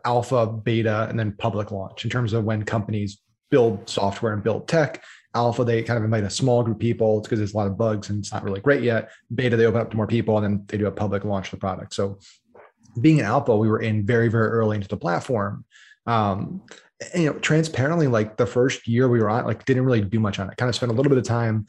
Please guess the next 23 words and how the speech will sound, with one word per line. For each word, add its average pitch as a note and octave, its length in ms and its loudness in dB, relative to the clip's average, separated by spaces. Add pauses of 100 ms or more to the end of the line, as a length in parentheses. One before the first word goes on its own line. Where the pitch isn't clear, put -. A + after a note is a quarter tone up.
(340)
It, - 220 -8
it C#3 80 2
was G#2+ 260 2 (400)
really C#3+ 480 4
basic, G2+ 640 0 (540)
you A2+ 120 -4
know, - 140 -6 (140)
didn't C3 220 4
get A#2 180 2
great A#2 160 2
results, G#2 540 0
really C3 400 4
low G#2+ 160 2
cost, G#2+ 480 -2
but, G#2+ 100 0
like, F#2+ 220 -2 (260)
that A2+ 120 0
was G#2+ 140 0
about G2+ 200 0
it. - 440 -2 (280)
Um, G#2 600 0 (540)
and C3 180 2
then, B2+ 540 0